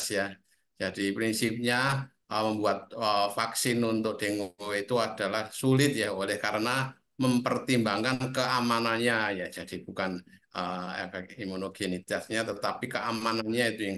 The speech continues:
paling penting, sehingga, eh, sudah, walaupun sudah lama ada infeksi virus dengue, tetapi vaksinnya masih belum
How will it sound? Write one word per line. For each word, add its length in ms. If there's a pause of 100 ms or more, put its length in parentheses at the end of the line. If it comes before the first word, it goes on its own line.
(160)
paling 300
penting, 400
sehingga, 440 (420)
eh, 220 (360)
sudah, 400
walaupun 600
sudah 220 (480)
lama 580
ada 480
infeksi 540 (100)
virus 220 (100)
dengue, 380 (100)
tetapi 640 (340)
vaksinnya 640
masih 400 (220)
belum 260